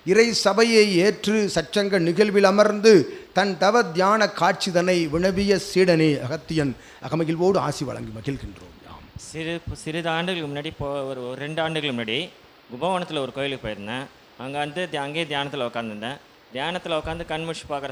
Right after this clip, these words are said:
Speaker 2: சமயத்துக்கு வந்துட்டு அந்த சிவலிங்கத்துலேருந்து ஒரு தீபம் தனியா போயிட்டு மறுபடியும் அந்த சிவலிங்க நெத்தி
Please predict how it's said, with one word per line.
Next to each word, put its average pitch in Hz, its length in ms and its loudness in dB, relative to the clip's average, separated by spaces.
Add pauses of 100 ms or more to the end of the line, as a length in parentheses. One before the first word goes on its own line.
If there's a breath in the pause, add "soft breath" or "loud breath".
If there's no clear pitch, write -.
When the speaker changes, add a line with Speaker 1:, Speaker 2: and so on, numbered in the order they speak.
Speaker 2:
சமயத்துக்கு 139 360 -10
வந்துட்டு 135 240 -10
அந்த 135 160 -8 (140)
சிவலிங்கத்துலேருந்து 156 720 -8
ஒரு 135 200 -6
தீபம் 151 300 -8
தனியா 139 360 -8
போயிட்டு 131 360 -8 (380)
மறுபடியும் 170 360 -4
அந்த 151 180 -8
சிவலிங்க 165 300 -6
நெத்தி 143 300 -10